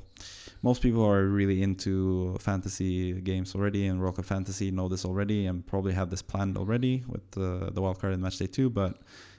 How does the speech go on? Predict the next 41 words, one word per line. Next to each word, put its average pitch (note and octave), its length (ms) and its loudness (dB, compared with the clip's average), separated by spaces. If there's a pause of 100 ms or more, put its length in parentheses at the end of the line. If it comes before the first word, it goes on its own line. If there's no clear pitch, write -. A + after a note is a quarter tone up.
if - 220 -2
you're G2+ 200 4
someone F#2+ 280 0
who F#2+ 100 2
didn't G2+ 300 4
know, A#2+ 300 4 (220)
uh, F#2 280 0
you F#2 100 -4
can G2 140 -4
definitely G2 360 -2
do F#2+ 120 0
the F#2+ 100 -2
wild F#2 220 -2
card F#2 180 -2
at F2+ 80 -8
the - 80 -8
start F#2 240 -4
of F#2 80 -2
match F#2 160 -6
day F#2 80 -4
two, B2+ 240 0
and G2+ 100 0
then F#2+ 180 0
at - 120 -8
the - 160 -6
end F#2+ 120 -2
of F#2 80 0
match F#2+ 160 -4
day - 60 -4
two, F2+ 220 -2
just F#2 200 -6
swap F#2 240 -6
out F#2 120 -4
your F#2 100 -4
team F#2 220 -4
for F#2 240 -4
a - 20 -2
match F#2 200 -4
day F#2+ 120 -4
three F#2 260 -6
squad. F2+ 380 -8